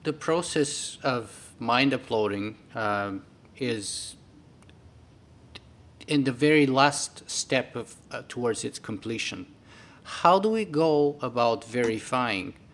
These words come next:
whether the sort of, um, the, the whole brain emulation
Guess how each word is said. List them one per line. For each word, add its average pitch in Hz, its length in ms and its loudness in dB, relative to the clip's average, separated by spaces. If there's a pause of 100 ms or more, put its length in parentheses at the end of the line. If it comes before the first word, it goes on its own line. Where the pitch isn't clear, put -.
(380)
whether 123 380 0
the 113 380 -8
sort 113 340 0
of, 101 280 -6
um, 98 600 -4 (360)
the, 110 240 -6 (140)
the 110 140 -6 (240)
whole 156 320 0
brain 139 400 2
emulation 123 880 -2